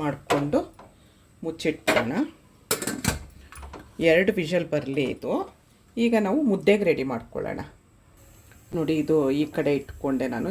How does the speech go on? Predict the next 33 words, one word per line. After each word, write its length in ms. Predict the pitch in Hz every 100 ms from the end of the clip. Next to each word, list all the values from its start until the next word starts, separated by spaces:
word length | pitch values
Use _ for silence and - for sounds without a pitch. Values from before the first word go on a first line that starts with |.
| 214
ಇವಾಗ 220 | 151 185 180
ಮುದ್ದೆ 260 | 151 - 185 180
ಮಾಡೋಣ. 240 | 123 120 123
ನಾವು 120 | 143 165
ಮುದ್ದೆ 180 | 165 196
ಮಾಡೋ 140 | 196 160
ಅಷ್ಟೊತ್ತಿಗೆ 360 | 165 170 - 247 170
ಅದು 140 | 170 160 143 131
ಬೆಂದಿರುತ್ತೆ. 640 | 151 143 156 139 - 131 226 381 - - - - - 170
ಮುದ್ದೆ 360 | 170 - 214 214 175
ನನಗೆ 260 | 160 147 151 151
ತೊಳ್ಸಕ್ಕೆ 440 | 143 131 - 151 -
ಬರಲ್ಲಪ್ಪ, 480 | 139 143 143 139 147 147 147
ನನ್ನ 140 | 143 139
ಕ-, 200 | 147 139 139 -
ಕೋಲಿಲ್ಲ, 420 | 156 156 139 143 147 143
ಹಾಗೆ 240 | 139 147 156
ಹೀಗೆ 200 | 147 151 139
ಅಂತ 160 | 139 139
ಅನ್ನೋರು 360 | 131 147 151 269 294 - - - 135 147
ಏನೂ 220 | 190 254 285
ತೊಂದರೆ 220 | 190 143 135
ಇಲ್ಲ, 100 | 143 156 208
ಈಸಿಯಾಗಿ 400 | 233 214 226 196
ಮುದ್ದೆ 180 | 147 151 151
ಮಾಡೋದು 220 | 143 147
ಹೇಳ್ಕೊಡ್ತೀನಿ. 520 | 143 - 131 - 151 349 - - -
ನಾನು 120 | 151 143
ಇದೊಂದು 380 | 143 143 139 131 - - - - - 147
ಬೌಲು 300 | 165 160 156 143
ರಾಗಿ 220 | 139 147 160
ಹಿಟ್ಟು 180 | 151 - 143
ತೊಗೊಂಡಿದ್ದೀನಿ. 520 | 143 139 135 151